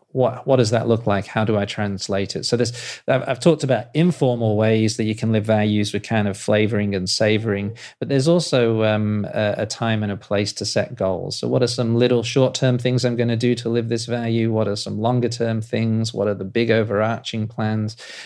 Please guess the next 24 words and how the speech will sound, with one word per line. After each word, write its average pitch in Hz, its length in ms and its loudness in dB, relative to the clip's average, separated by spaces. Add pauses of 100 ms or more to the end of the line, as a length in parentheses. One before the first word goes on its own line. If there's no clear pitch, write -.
(120)
And 127 200 0
then 135 360 4
once 127 260 2
you've 117 80 0
got 113 220 0
goals, 131 360 2
what 123 120 4
are 120 80 4
the 120 80 2
action 127 360 0
plans? 104 440 -4
What 110 120 0
are 110 40 0
the 101 120 -4
step-by-step 104 800 -2
nitty-gritty 101 580 -4
things 98 340 -8
that 98 100 -4
I 95 60 -4
need 95 220 -6
to - 100 -8
do 101 240 -4
to, 104 240 -6 (340)
to, - 320 2